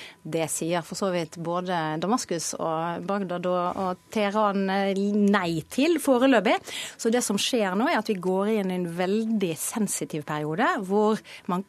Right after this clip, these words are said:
kan få kontroll over situasjonen i Syria på en helt annen måte enn vi har sett de siste tre og et halvt årene. Men det kan også, hvis det går galt, kan det føre krigen inn i en veldig farlig fase med, med risiko for eskalering.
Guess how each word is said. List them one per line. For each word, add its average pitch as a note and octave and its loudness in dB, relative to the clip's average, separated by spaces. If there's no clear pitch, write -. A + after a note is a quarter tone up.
kan F#3+ 0
få F#3+ -2
kontroll G3 -4
over D#3+ -4
situasjonen E3+ -4
i D#3 -10
Syria E3+ -2
på D#3+ -4
en E3 -8
helt E3 -2
annen F3+ -2
måte E3+ -4
enn F#3 -2
vi E3+ -4
har F3+ -4
sett G#3+ -4
de G3+ -4
siste G#3+ -4
tre G#3+ -4
og F#3+ -2
et - -8
halvt G3+ -2
årene. G3+ 0
Men G3 0
det G3 -4
kan G3 -2
også, D#3 -4
hvis - -2
det A3+ 2
går C4+ 4
galt, F4 2
kan A3+ 2
det G3+ 2
føre G3 0
krigen F3 -2
inn F#3 -2
i D#3 0
en D#3 -2
veldig F3+ 0
farlig F3 0
fase D3+ -2
med, D#3 -4
med D3+ -4
risiko G3+ -2
for D3+ -4
eskalering. - -4